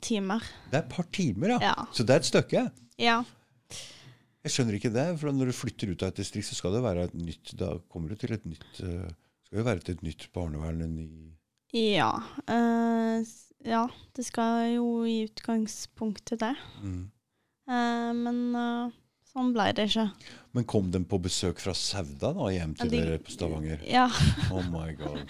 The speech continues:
Speaker 1: <laughs> Det, det var en saksbehandler fra Sauda og en fra Stavanger her.
Speaker 2: Mm.
Speaker 1: Så det, så kom de hjem da, og ja, skulle se.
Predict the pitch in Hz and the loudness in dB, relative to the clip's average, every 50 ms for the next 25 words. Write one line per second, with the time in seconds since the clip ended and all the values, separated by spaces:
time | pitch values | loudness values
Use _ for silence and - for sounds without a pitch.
0 | 339 359 320 - - - 233 233 226 240 214 202 247 247 247 254 254 254 247 247 | -2 -2 -2 -4 -4 -2 0 2 2 2 4 4 6 8 10 12 12 12 10 8
1 | 254 - 247 247 233 - - - 240 233 226 220 226 233 233 - 240 240 - 254 | 6 6 6 4 4 2 2 4 4 6 6 6 6 4 4 4 0 2 4 6
2 | 226 226 214 226 233 240 233 220 214 208 220 233 - 233 226 226 - - 220 202 | 6 6 6 8 8 8 8 8 8 6 4 2 4 2 2 2 2 0 0 0
3 | 208 220 226 226 240 240 220 226 - - - - - - 233 247 233 - 220 226 | 0 0 -2 -2 -2 -2 -2 -4 -8 -12 -20 -20 -8 -2 2 4 4 4 4 2
4 | - - 233 233 226 214 226 226 226 226 226 220 220 220 214 214 220 220 220 214 | 0 0 0 0 2 4 4 6 6 6 6 4 4 4 2 2 0 0 0 0
5 | 214 214 214 220 - - - - - - - _ - - - - _ - - - | 0 0 0 -2 -2 -4 -4 -6 -10 -14 -16 _ -18 -20 -20 -20 _ -20 -20 -20
6 | - - 269 262 262 269 269 - - - - 254 240 - 233 233 226 233 233 233 | -20 -20 -20 -20 -20 -20 -20 -20 -18 -10 -8 -4 2 4 4 6 6 6 6 6
7 | 233 233 240 240 240 233 233 226 220 220 214 214 226 240 226 - - 269 - - | 4 4 4 4 6 6 4 4 4 2 2 0 0 -2 -6 -8 -6 -2 -2 -2
8 | - 240 _ _ _ _ _ _ _ _ _ _ _ _ _ _ _ _ _ - | -2 -4 _ _ _ _ _ _ _ _ _ _ _ _ _ _ _ _ _ -20
9 | - - - 240 226 - - 233 214 202 | -6 0 0 0 2 2 2 4 4 4